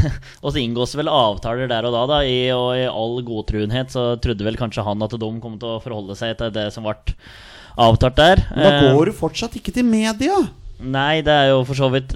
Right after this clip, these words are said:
Speaker 1: det, det jeg reagerer på med det intervjuet der, er at han ser, altså han sier, han er i Groningen, og så er det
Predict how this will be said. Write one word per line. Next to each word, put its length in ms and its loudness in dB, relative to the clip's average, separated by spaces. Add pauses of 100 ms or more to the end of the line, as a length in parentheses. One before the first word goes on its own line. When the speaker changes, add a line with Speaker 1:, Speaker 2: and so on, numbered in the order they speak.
Speaker 1:
det, 140 6 (100)
det 160 4
jeg 260 2
reagerer 320 0
på 140 0
med 160 2
det 160 4
intervjuet 340 -4
der, 220 2
er 100 -2
at 140 -4
han 260 -4
ser, 540 -4
altså 240 -4
han 100 -6
sier, 720 -2
han 220 -4
er 340 0
i 140 -4
Groningen, 480 -2 (600)
og 160 -2
så 160 4
er 160 2
det 120 2